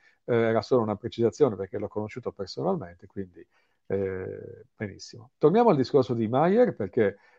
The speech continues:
Edward Bill Mayer, o Mayer, chiamatelo come meglio credete. La storia è un po' una storia controversa, perché la troverete nelle enciclopedie ufologiche,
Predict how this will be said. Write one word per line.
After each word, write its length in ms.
Edward 480
Bill 260
Mayer, 500
o 100
Mayer, 440
chiamatelo 500
come 400
meglio 340
credete. 640
La 100
storia 480
è 200
un 140
po' 140
una 140
storia 280
controversa, 720
perché 460
la 120
troverete 600
nelle 200
enciclopedie 580
ufologiche, 920